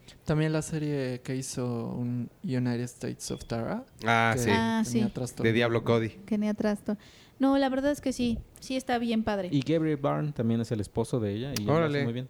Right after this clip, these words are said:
Speaker 3: Ay, por él sientes, la verdad, un poco de lástima.
Speaker 2: Órale.
Speaker 3: Sí, porque creo que él, de la familia, él es el que más normalito está. Ah,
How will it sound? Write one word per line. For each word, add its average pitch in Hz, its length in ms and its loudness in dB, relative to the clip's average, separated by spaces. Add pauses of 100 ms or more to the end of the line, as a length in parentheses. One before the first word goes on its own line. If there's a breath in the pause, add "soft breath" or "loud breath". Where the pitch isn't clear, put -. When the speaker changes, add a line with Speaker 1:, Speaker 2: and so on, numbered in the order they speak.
(100)
Speaker 3:
Ay, 262 160 0 (140)
por 285 140 0
él 294 100 -4
sientes, 285 400 -4
la 220 140 -2
verdad, 196 260 0
un 214 100 -2
poco 214 280 -4
de 185 80 -2
lástima. 170 500 -8 (220)
Speaker 2:
Órale. 107 560 -2 (460 loud breath)
Speaker 3:
Sí, 240 120 -8
porque 254 260 -2
creo 285 200 2
que 277 60 0 (160)
él, 247 200 -2
de 220 100 2
la 220 120 2
familia, 240 380 0
él 254 100 0
es 247 100 -4
el 240 100 -2
que 202 120 -4
más 190 360 -4
normalito 190 600 -4
está. - 160 -6
Ah, 320 100 4